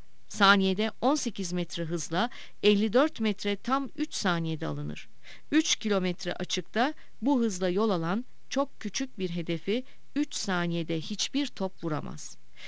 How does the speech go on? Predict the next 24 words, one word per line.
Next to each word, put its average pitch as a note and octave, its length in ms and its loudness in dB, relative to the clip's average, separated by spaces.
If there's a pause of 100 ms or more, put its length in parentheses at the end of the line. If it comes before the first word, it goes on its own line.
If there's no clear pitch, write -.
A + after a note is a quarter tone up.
(180)
Hele C#4 320 6
hedef C4 360 0
gemiye A3 340 4
yaklaşıyorsa F#3 840 0
durum G3+ 260 -2
daha F3+ 200 0
zorlaşır. D#3+ 580 -2 (240)
Çünkü A3+ 280 0
gemiye F#3+ 420 2
zarar F3 400 0
vermemeye F#3 540 2
özen F#3+ 340 2
göstermek D#3+ 600 -2
de D#3 60 -2
gerekir. D3 520 -6 (440)
Gemiye C4+ 340 6
zarar A3 420 2
vermemek G#3 460 0
için B3+ 300 -4 (180)
hedefin A#3 540 2
biraz C4 360 0
gerisine F#3+ 560 2 (100)
ateş F3 340 -2
edilir. D3+ 460 -4